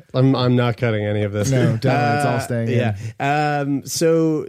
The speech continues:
Speaker 1: so before we wrap up, uh, there's, there's one question that, uh, that we, we often ask our guests that come on the show.
Speaker 2: You might even say a hundred percent of the time.
Speaker 1: Uh, no, we've, we've missed it sometimes. Sometimes we don't ask it.
Speaker 2: Ninety-nine point five percent of the time.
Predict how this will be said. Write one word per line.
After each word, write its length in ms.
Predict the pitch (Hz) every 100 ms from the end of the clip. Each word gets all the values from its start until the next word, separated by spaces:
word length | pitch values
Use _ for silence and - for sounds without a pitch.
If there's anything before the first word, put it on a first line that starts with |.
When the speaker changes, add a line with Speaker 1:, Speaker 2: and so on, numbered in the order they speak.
| -
Speaker 1:
so 220 | - 156
before 320 | 156 190 214
we 100 | 185
wrap 300 | 139 110 101
up, 240 | 98 90 -
uh, 80 | 117
there's, 380 | 123 123 107 107
there's 200 | 117 113
one 220 | 123 127
question 540 | 127 117 - 110 104
that, 320 | 104 98 95 - _
uh, 500 | 104 101 98 98 98 - -
that 240 | 101 101
we, 360 | 107 117 110 110
we 160 | 117 131
often 280 | 147 139
ask 240 | 113 110 -
our 100 | 98
guests 260 | 101 98
that 240 | - 104 -
come 140 | 110
on 80 | 104
the 60 | 98
show. 360 | - 98 123 - _ _ _
Speaker 2:
You 80 | 175
might 120 | 175
even 140 | 117
say 160 | 113 120
a 60 | 120
hundred 180 | 131
percent 240 | 135 139 151
of 60 |
the 120 | 147 165
time. 240 | 147 104 120
Speaker 1:
Uh, 340 | 127 127 127
no, 180 | 131 196
we've, 260 | 226 143 170
we've 160 | 170
missed 240 | 190 208 -
it 140 | 107
sometimes. 560 | 113 107 104 95 98 - 117
Sometimes 400 | - 147 165 170
we 80 | 156
don't 160 | 143
ask 240 | 143 139 -
it. 60 |
Speaker 2:
Ninety-nine 640 | 135 147 139 135 139 135
point 280 | - 113 107
five 380 | - 120 120 110
percent 300 | 104 113 113
of 60 | 117
the 40 |
time. 280 | 104 87 87